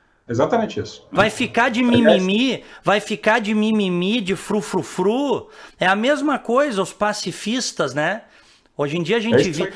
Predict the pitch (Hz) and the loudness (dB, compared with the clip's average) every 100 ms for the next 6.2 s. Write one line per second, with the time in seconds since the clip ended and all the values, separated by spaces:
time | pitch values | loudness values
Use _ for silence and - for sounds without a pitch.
0 | - 156 180 214 196 156 208 220 180 170 | -6 -2 -2 -2 -4 -4 -2 -2 -2 -4
1 | - 196 214 - 160 185 165 - 160 - | -4 -2 -2 -4 -2 -2 -2 -6 -10 -6
2 | 208 214 - 147 - 196 190 160 - 196 | -4 -4 -6 -6 -4 -2 -2 -4 -4 -4
3 | 202 214 208 170 190 240 214 131 117 135 | -4 -2 0 0 -2 -2 -2 -2 -4 -6
4 | 147 131 135 185 208 - 110 - - - | -12 -6 -2 -2 -2 -6 -8 -8 -20 -20
5 | - - - - _ - 107 131 151 170 | -20 -20 -20 -20 _ -2 2 2 2 0
6 | 180 | -2